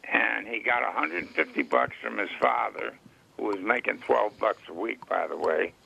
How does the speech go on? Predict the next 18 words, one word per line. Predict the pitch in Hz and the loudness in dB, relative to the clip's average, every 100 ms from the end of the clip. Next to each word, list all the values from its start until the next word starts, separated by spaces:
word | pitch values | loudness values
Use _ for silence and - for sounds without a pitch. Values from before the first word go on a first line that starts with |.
| - - - - - - | -20 -20 -20 -20 -18 -2
uh, | 180 - - - - - - | 2 4 4 2 0 -8 -20
<laughs> | - - | -20 -4
in | 127 117 | -2 0
the | 123 | -2
Depression. | 110 - 113 110 139 - - 101 - - - - - - - | -2 0 2 4 2 0 -6 -6 -12 -20 -18 -14 -14 -8 2
And, | 123 120 117 123 117 - | 4 4 2 -2 -12 -2
uh, | 131 117 117 | 0 2 0
he | 117 | -4
put | 117 143 | 0 2
on | 175 180 147 | 4 4 0
a | |
show, | - 120 104 107 143 - - _ _ - - _ - | 0 2 2 2 -4 -10 -20 _ _ -20 -20 _ 0
and | 127 | 2
he | 135 | 2
made | 139 120 - | 2 0 0
sixteen | - - - 143 143 | 0 0 -6 -6 -6
hundred | 107 113 110 131 | -4 -2 0 2
dollars, | 147 147 113 - | 4 2 0 -6